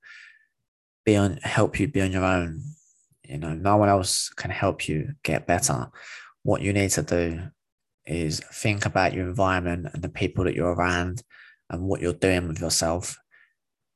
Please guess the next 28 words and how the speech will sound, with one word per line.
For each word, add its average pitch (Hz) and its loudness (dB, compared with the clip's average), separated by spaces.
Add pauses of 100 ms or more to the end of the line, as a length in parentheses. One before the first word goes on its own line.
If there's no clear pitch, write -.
(240)
And 104 -2
just 104 -2
think 127 2
about - 0
that - 0
solitude 90 2
and - -6
how 101 2
that - 2
could - -8
benefit 90 -2
you 87 -4
in 87 -8
your 87 -2
life 82 0
and - -10
how 101 0
that 95 0
could - 0
help - 0
you 90 -2
get - -4
to 76 -2
know 87 2
yourself. 80 -2 (1200)
Because - -2
for - -2
me, 104 2